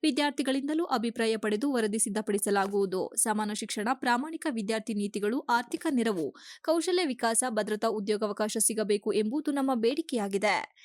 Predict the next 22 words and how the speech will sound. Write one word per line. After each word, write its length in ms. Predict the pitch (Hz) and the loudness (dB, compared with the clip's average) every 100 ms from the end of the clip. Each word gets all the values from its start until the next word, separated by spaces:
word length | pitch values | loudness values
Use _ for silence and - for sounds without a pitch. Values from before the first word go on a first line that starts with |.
| - - | -20 -4
ಶಿಕ್ಷಣ 340 | - 349 392 381 | -2 0 0 0
ವ್ಯವಸ್ಥೆಯಲ್ಲಿ 540 | 302 254 254 269 247 | 0 0 0 0 2
ಸುಧಾರಣೆ 440 | 285 233 226 226 220 | 0 2 0 2 0
ಆಗಬೇಕು. 580 | 214 208 202 208 - 202 | -2 -2 0 0 2 0
ಅರ್ಹ 280 | 202 220 214 | 0 0 0
ವಿದ್ಯಾರ್ಥಿಗಳಿಗೆ 760 | 202 190 202 202 226 240 262 | -2 0 0 0 -2 -2 0
ಸಕಾಲಕ್ಕೆ 560 | 269 226 220 220 214 214 | 0 0 2 0 2 -2
ವಿದ್ಯಾರ್ಥಿ 420 | 202 196 208 214 | 0 0 0 0
ವೇತನ 340 | 202 247 311 294 - | 0 0 -2 -4 -2
ದೊರೆಯಬೇಕು. 640 | 220 208 202 208 - 185 - - - - | 0 0 0 0 -2 -4 -6 -18 -20 -2
ಹಾಸ್ಟೆಲ್‌ಗಳನ್ನು 580 | 294 302 349 330 339 339 | 0 2 0 2 0 0
ಸುಧಾರಣೆ 440 | 311 226 233 226 226 | -2 0 0 2 2
ಮಾಡಿ 300 | 214 214 220 | 2 2 0
ಅಲ್ಲಿ 240 | 220 220 | 0 -2
ಶುದ್ಧ 240 | 220 208 214 | -2 0 0
ಮತ್ತು 280 | 220 247 247 | 0 -2 0
ಗುಣಮಟ್ಟದ 480 | 240 214 208 220 214 | 2 2 2 2 2
ಆಹಾರ 340 | 220 226 320 330 | 4 4 2 0
ನೀಡಬೇಕು 500 | 285 220 214 214 - | 0 0 2 0 0
ಎಂದು 260 | 262 294 302 | -2 0 -2
ಒತ್ತಾಯಿಸಿದರು. 1040 | 254 254 339 330 - 202 208 208 143 - _ - - - - - | -2 -2 -2 0 0 0 0 2 0 -4 _ -20 -20 -20 -10 0
ರಾಜ್ಯದ 320 | 294 294 359 | 2 2 2